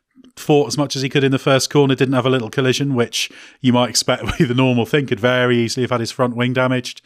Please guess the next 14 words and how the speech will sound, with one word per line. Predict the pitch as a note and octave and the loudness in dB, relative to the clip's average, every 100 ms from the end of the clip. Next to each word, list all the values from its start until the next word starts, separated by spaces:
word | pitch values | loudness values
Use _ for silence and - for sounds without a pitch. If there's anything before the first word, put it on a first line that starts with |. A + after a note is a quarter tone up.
| - - - - | -20 -20 -18 -8
had | D3 | -6
the | - | -6
patience | - D#3 C#3 - D3 - - - | -4 -2 -2 -2 -2 -2 -4 0
to | C3 B2 A#2 - - - | 2 2 0 -8 -18 -2
know | B2+ | 0
the | B2 | 2
race | A#2+ B2 A#2+ A#2 | 2 0 -2 -8
would | - | -6
come | D3 C#3 B2+ | -2 -2 -2
to | B2+ | -2
him, | C3+ A#2+ | -2 -4
executed | - B2+ C3+ B2 A#2+ | -8 -8 -4 -4 -4
that | G2+ G2 - | -8 -10 -4
undercut, | C#3 C#3+ C#3 - C#3+ C3+ - - | -2 0 -4 0 0 0 -2 -6